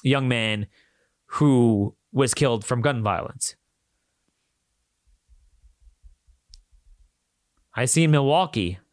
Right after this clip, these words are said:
another two-year-old kid was killed today. And yet Republicans refuse to push a crime bill.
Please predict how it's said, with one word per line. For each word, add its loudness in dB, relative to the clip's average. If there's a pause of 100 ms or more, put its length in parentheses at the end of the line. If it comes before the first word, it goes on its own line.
another 0
two-year-old 0 (1160)
kid -2
was -2
killed -2
today. -8 (2500)
And 2
yet 2
Republicans 0
refuse 2
to -6
push 0
a 0
crime -4
bill. -4